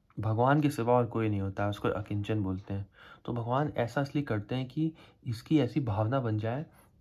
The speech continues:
कि मेरे सिवा इसका और कोई नहीं है। और जब उसकी वैसी स्थिति हो जाती है पूरी तरीके से, तब भ-, भगवत प्राप्ति होती है। इसलिए भगवान ऐसा उसका, उसके साथ ऐसा करते हैं कि सब धन धीरे-धीरे छीन लेता हूँ। भगवान लिखा है,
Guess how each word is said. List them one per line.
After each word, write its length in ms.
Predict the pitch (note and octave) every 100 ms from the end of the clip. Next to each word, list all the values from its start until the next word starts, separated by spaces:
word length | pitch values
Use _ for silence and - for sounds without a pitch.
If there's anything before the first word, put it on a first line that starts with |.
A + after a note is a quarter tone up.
| _
कि 300 | - C#3 E3 - _ -
मेरे 320 | A2+ B2 E3
सिवा 260 | E3 D#3+ C#3+
इसका 240 | - C#3+
और 140 | C3+ A#2
कोई 240 | A2 G#2+
नहीं 180 | G2+ F#2+
है। 160 | G2+ - _ _ -
और 60 |
जब 180 | A#2 D3
उसकी 260 | C#3+ - D#3
वैसी 220 | A2+ D#3
स्थिति 320 | C#3+ A#2 -
हो 80 | B2+
जाती 340 | G#2+ G#2 -
है 180 | G2 F#2 - _ _ _ _ _ _ _
पूरी 200 | C3 C3+
तरीके 420 | C#3+ G2+ G#2 G#2 G2
से, 200 | - F#2+ _ _ - -
तब 180 | B2+ G#2 -
भ-, 100 | G2+
भगवत 280 | G2+ A2+ A2
प्राप्ति 280 | G#2+ -
होती 300 | G2 F#2 -
है। 140 | C#2 G#2 _ _ _ _ -
इसलिए 260 | C#3 - C#3+
भगवान 240 | B2 A#2+
ऐसा 300 | A#2 G#2+ A#2+
उसका, 400 | A#2 - - A#2 - - _ _ _ - -
उसके 220 | G#2+ B2
साथ 140 | A#2+
ऐसा 260 | A#2 G#2+ A2+
करते 300 | G2+ - F#2
हैं 120 | F#2+ - - - _
कि 60 | -
सब 220 | C3+ B2+
धन 180 | A2+ B2
धीरे-धीरे 340 | A2+ A2+ A#2
छीन 260 | A2+ - G#2
लेता 240 | G2+ G2
हूँ। 100 | G#2
भगवान 280 | G2+ G2+ G2+
लिखा 260 | G#2 G2+
है, 120 | G#2+